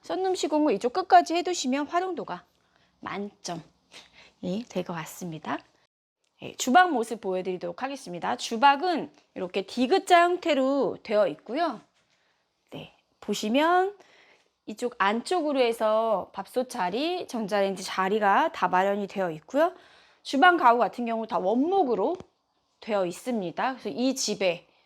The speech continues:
목구조인 이 집에 더 잘 어울리는 그런 따뜻한 느낌이네요. 그리고 삼 구 쿡탑 후드 이쪽에 있으시고요. 그리고 환기창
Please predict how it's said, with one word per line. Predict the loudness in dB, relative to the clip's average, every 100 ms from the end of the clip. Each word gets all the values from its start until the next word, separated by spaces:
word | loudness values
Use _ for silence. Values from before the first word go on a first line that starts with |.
| -8
목구조인 | -6 -4 0 0 0
이 | -2 -4
집에 | -4 -2 -2 -2 -6
더 | -10 -10
잘 | -6 -2
어울리는 | 0 0 0 -2 -4 -6 -14 _
그런 | -8 -4
따뜻한 | -2 -2 -2 -4
느낌이네요. | -4 -6 -8 -6 -8 -8 -10 _ -20 _ -8
그리고 | -6 -4 -2
삼 | 0 2
구 | 0
쿡탑 | 0 -2 0 4 4 4 0
후드 | -4 -2 -6 -6
이쪽에 | -12 -8 -4 -2 -2 -4 _ _ _
있으시고요. | -14 -8 -6 -6 -6 -2 0 0 -6 _ _
그리고 | -10 -8 -6 -2 0 0 -2 _ _ _ _
환기창 | -4 -2 -2 -6 -10